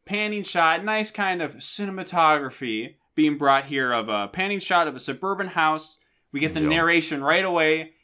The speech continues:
Speaker 1: It's the crutch, uh, in the year of the decom is plenty of narration.
Speaker 2: All the narration.
Speaker 1: And we get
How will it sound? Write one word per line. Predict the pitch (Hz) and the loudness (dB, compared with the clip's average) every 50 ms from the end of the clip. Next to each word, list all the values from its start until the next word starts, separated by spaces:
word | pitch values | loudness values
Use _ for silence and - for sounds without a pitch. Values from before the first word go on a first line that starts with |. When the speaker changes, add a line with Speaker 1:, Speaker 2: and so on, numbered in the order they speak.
| _ - | _ -14
Speaker 1:
It's | 120 110 - - | -14 -14 -10 -10
the | 127 113 | -10 -10
crutch, | - - 160 151 147 151 - 151 | -4 2 2 2 2 2 -2 -2
uh, | 135 131 127 131 | 0 0 0 -2
in | 131 131 | -2 -4
the | 131 131 | -4 -2
year | 131 143 139 131 | 0 0 0 0
of | 131 | -2
the | 131 | -2
decom | 127 135 131 120 - 127 117 113 110 104 | -2 -2 -4 -2 -2 -4 -4 -2 -4 -6
is | 104 - | -8 -10
plenty | _ - 151 147 151 151 | _ -6 -4 -2 0 0
of | 143 143 | 0 0
narration. | 139 135 123 117 117 113 110 107 - 104 101 101 | -2 -2 -2 -2 -2 -2 -2 -4 -8 -10 -10 -8
Speaker 2:
All | 82 80 80 80 | -4 -4 -4 -4
the | 76 78 78 | -4 -4 -6
narration. | 73 71 69 67 67 67 67 69 - 117 | -6 -6 -8 -8 -8 -8 -10 -8 -4 -4
Speaker 1:
And | 120 120 | -4 -2
we | 123 123 120 | -2 -4 -2
get | 135 131 127 123 123 - | -2 -2 -2 -2 -4 -6